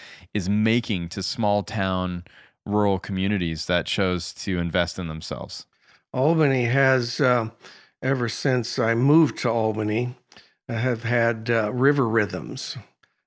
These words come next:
Speaker 2: I don't know if you've ever heard of that.
Speaker 1: No.
Speaker 2: Uh,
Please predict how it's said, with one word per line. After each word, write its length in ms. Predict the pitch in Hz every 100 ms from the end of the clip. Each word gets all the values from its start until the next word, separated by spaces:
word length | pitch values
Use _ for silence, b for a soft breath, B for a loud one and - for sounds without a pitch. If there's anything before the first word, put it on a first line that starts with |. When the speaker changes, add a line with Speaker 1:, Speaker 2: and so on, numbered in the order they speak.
| _
Speaker 2:
I 80 | 117
don't 140 | 117
know 80 | 113
if 120 | 113
you've 140 | 120 113
ever 200 | 107 104
heard 240 | - 120
of 80 | 120
that. 180 | 120 120
Speaker 1:
No. 240 | 95 87 82 _ b b b _
Speaker 2:
Uh, 420 | 117 113 107 110